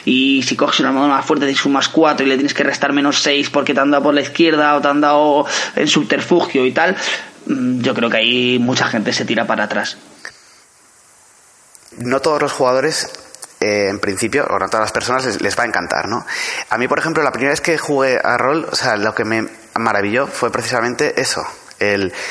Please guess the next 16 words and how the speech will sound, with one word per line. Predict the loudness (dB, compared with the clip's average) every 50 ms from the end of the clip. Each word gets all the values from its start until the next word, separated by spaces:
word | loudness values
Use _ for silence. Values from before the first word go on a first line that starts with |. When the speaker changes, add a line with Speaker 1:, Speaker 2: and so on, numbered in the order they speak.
| -12 -14 -4
Speaker 2:
de | -2 0 0
repente | 2 0 -2 0 0 0 2
ver | 2 2 0 0
una | 0 0 -2 -2
estadística, | 0 0 0 0 0 -2 -2 -4 -4 0 0 2
ver | 2 0 0
cómo | 0 0 0 0 -2 -2 -4 -10 -10 -8
se | -6 -2 0 0 0 0 -2 -6 -16 -18 -20 -8 -4
creaban | -2 0 2 2 2 2 2 0 0 -2
números | -2 -2 0 0 0 0 0 0
de, | 0 -2
de, | 0 0 0 0 0
del | -2 -2 -2 -2 -2
mundo. | -2 -2 -2 -2 -2 -2
O | -2 -2
sea, | -2 -2 -2